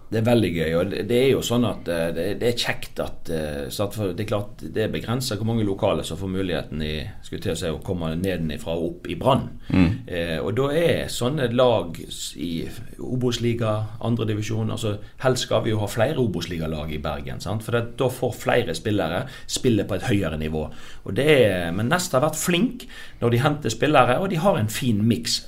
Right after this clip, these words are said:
Speaker 1: Haugstad, det er nevnt, han er veldig viktig for dette. Han er litt av hjernen i, i det bakfra, i, i spillet til,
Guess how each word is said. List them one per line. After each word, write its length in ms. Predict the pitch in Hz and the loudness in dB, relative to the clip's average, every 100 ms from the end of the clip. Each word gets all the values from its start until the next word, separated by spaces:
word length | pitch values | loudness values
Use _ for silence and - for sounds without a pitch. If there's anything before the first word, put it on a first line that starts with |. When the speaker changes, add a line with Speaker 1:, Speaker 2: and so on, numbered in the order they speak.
| - | 2
Speaker 1:
Haugstad, 480 | 165 170 - 151 165 | 4 4 4 4 4
det 80 | 156 | 4
er 80 | |
nevnt, 320 | 151 156 - - - - | 4 4 0 -10 -14 -4
han 160 | - | 0
er 120 | 113 85 | 2 4
veldig 240 | 95 98 | 4 4
viktig 380 | 80 80 - 73 | 2 -4 -6 -6
for 140 | 73 76 | -4 -4
dette. 220 | 78 73 64 60 50 - | -4 -4 -4 -6 -8 -8
Han 160 | 90 | -2
er 120 | 123 107 | 0 2
litt 200 | 98 123 | 0 2
av 120 | 120 | 4
hjernen 460 | 107 113 104 85 80 | 4 4 4 0 0
i, 140 | 85 82 - - 107 | 0 -4 -8 -4 -2
i 60 | |
det 80 | 90 80 | 0 2
bakfra, 480 | 90 - - - 76 | 2 2 -2 -4 -2
i, 140 | 92 - | -2 -2
i 40 | |
spillet 440 | 95 - 90 78 - | -4 -4 -4 -4 -6
til, 220 | 82 78 | -4 -4